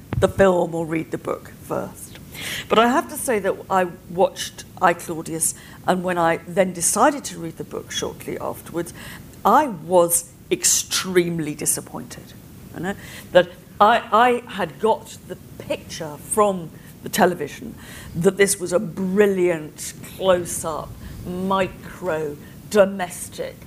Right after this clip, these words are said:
analysis of the machinations of the Roman court, and I discovered there were chapters where they were all, like, fighting the bloody barbarians,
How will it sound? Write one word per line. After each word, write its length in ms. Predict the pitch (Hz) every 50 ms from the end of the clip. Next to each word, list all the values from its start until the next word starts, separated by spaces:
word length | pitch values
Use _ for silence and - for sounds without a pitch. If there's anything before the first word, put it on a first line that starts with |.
| - 202
analysis 880 | 196 190 190 190 185 190 180 - - - - 165 156 - - - - - - - - - - -
of 300 | 196 180 175 175 170 - - - - - - - -
the 220 | - 170 147 170 185
machinations 760 | 185 190 185 185 - - 190 185 175 170 - - 180 175 -
of 60 | 160 147
the 60 | 180
Roman 380 | 175 190 165 160 147 - - -
court, 600 | - - - - 370 285 160 151 202 277 - - - - - - - -
and 100 | - 247
I 40 | 262
discovered 480 | 254 277 277 - - 302 302 285 294 240
there 80 | 302 285
were 80 | 311 - -
chapters 600 | - - - - 320 - - - - - - -
where 100 | 170 190
they 80 | 202 233
were 60 | 254
all, 100 | 269 269
like, 160 | 269 269 254 - - - - - - - - -
fighting 320 | - 247 269 262 - 262 254
the 60 | 262
bloody 360 | 233 - - 254 269 233 277
barbarians, 880 | 262 226 262 269 277 262 - - 302 349 392 359 - - - - - -